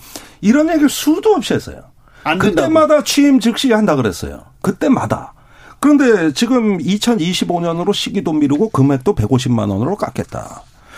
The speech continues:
Speaker 1: 이 얘기는 뭐냐 하면은, 그러면 그동안에 그 대선 기간에 이공삼공 그 득표 전략으로 해서 그거 듣고 찍은 사람도 많을 건데. 근데 우리가 정권의 태도를 보는 겁니다. 이렇게 될 수밖에 없는 거는 사과를 하고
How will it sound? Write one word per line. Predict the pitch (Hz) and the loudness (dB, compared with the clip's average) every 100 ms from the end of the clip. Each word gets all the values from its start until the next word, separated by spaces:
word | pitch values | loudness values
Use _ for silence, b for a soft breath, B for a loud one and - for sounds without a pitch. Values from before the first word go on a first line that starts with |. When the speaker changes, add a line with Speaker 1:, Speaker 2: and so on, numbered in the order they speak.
| B B | B B
Speaker 1:
이 | 190 226 | 0 2
얘기는 | 277 269 254 269 | 4 2 2 4
뭐냐 | 269 180 170 156 | 2 0 -2 -2
하면은, | 127 123 208 156 98 80 71 B B - | -2 -2 -2 -2 -2 -6 -10 B B -6
그러면 | 233 247 233 | 0 0 0
그동안에 | 180 220 214 208 214 | -2 0 0 0 0
그 | 180 175 147 | -2 -4 -2
대선 | 127 202 180 | -2 0 -4
기간에 | 165 160 175 143 | -4 -4 -2 0
이공삼공 | 147 160 160 131 139 123 120 110 101 | 0 0 -4 -4 -4 -2 -2 -4 -4
그 | 110 104 | -2 -2
득표 | 135 127 180 | -2 -4 -4
전략으로 | 156 143 135 117 123 | -2 0 0 -2 -4
해서 | 113 123 | -4 -2
그거 | 151 202 202 | 2 2 2
듣고 | 131 190 | -2 -2
찍은 | 160 226 208 | -6 -4 -2
사람도 | 165 151 131 147 | -2 -2 -2 -2
많을 | 92 101 | -2 -4
건데. | 101 98 80 73 85 90 - B B B - | -6 -8 -10 -14 -12 -12 -14 B B B -4
근데 | 208 233 123 | 2 2 2
우리가 | 113 151 202 220 | 0 0 0 -2
정권의 | - 135 208 208 - | 0 0 0 -2 -4
태도를 | - 214 220 202 | -4 0 2 2
보는 | 139 113 | 2 -2
겁니다. | 92 85 85 - B B | -4 -6 -8 -14 B B
이렇게 | 147 220 240 247 | -2 0 0 -2
될 | - 226 | 0 -2
수밖에 | - 196 190 202 | 0 -4 -4 -4
없는 | 180 160 160 | -4 -4 -4
거는 | 175 208 | -4 -4
사과를 | - 139 160 170 180 175 | -4 -4 -2 -2 -2 -2
하고 | 156 151 202 | -2 0 -2